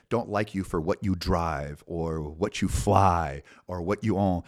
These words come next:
but love you because of the value you are, right? You're not defined by the things that you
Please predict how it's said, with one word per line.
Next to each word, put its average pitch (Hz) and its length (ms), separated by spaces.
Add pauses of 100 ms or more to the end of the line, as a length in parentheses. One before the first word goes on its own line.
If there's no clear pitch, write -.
(120)
but 90 120
love 101 200
you 98 80
because - 280
of 87 120
the 80 100
value 80 920 (680)
you 87 180
are, 64 280 (460)
right? 85 280
You're 107 220
not 123 240
defined 110 380
by 92 60
the 85 120
things 160 360
that 123 120
you 123 160